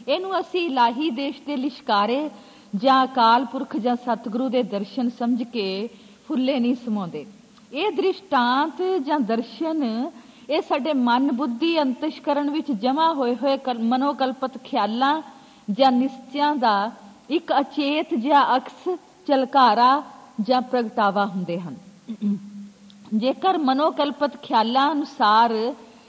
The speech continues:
ਸਾਡੇ ਭਿੰਨ-ਭਿੰਨ ਕ੍ਰਿਸ਼ਮੇ ਹੀ ਸੱਚੀ ਮੁੱਚੀ ਸਤਿਗੁਰੂ ਦੇ ਪ੍ਰਤੱਖ ਦਰਸ਼ਨ ਹੋਣ, ਤਾਂ ਫਿਰ ਸਾਡਾ ਜੀਵਨ ਫੌਰਨ ਉਸ ਤੋਂ ਬਾਅਦ ਮਨਮੁਖਤਾਈ ਤੋਂ ਬਦਲ ਕੇ ਗੁਰਮੁਖਤਾਈ ਵਾਲਾ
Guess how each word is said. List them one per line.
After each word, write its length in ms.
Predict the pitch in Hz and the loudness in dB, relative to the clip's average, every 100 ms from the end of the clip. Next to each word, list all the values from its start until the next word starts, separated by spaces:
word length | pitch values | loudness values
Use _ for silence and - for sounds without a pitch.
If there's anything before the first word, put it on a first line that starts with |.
| - - | -14 0
ਸਾਡੇ 420 | 285 240 330 330 | 0 2 -2 -2
ਭਿੰਨ-ਭਿੰਨ 560 | - 339 247 240 339 302 | -2 0 2 2 -2 -4
ਕ੍ਰਿਸ਼ਮੇ 560 | 254 277 - 294 339 | -4 -4 -4 -2 0
ਹੀ 160 | 349 370 | 2 0
ਸੱਚੀ 420 | - 269 - 311 | 0 -6 -4 -2
ਮੁੱਚੀ 360 | 285 - 311 311 | -2 -4 -4 -4
ਸਤਿਗੁਰੂ 520 | 302 247 262 254 277 | -2 -4 -4 -4 -2
ਦੇ 140 | 277 | -2
ਪ੍ਰਤੱਖ 540 | 277 262 262 269 269 269 | -2 -4 -2 -2 -2 -4
ਦਰਸ਼ਨ 440 | 233 226 - 285 | -4 -6 -4 -4
ਹੋਣ, 380 | 254 247 311 254 - - - - - | -2 0 0 0 -4 -14 -20 -8 0
ਤਾਂ 100 | 381 | 0
ਫਿਰ 180 | 415 392 | 0 0
ਸਾਡਾ 380 | 311 285 339 | 2 4 4
ਜੀਵਨ 440 | 311 294 302 349 381 | 2 0 0 -2 -6
ਫੌਰਨ 640 | - 311 269 294 403 392 | -8 0 4 4 2 -2
ਉਸ 100 | 285 | -4
ਤੋਂ 180 | - 302 | 0 0
ਬਾਅਦ 300 | 233 277 285 240 | 4 6 6 2
ਮਨਮੁਖਤਾਈ 720 | 254 254 269 - - 208 247 | 0 0 -2 -2 0 2 0
ਤੋਂ 140 | 254 | -2
ਬਦਲ 320 | 202 208 240 | -2 -2 -2
ਕੇ 360 | 226 269 269 277 - - - 202 | -2 0 0 0 -8 -20 -12 -6
ਗੁਰਮੁਖਤਾਈ 800 | 247 247 254 262 - 202 190 196 | -2 0 0 -2 -4 -4 -2 -2
ਵਾਲਾ 500 | 185 185 180 170 | -4 -2 0 0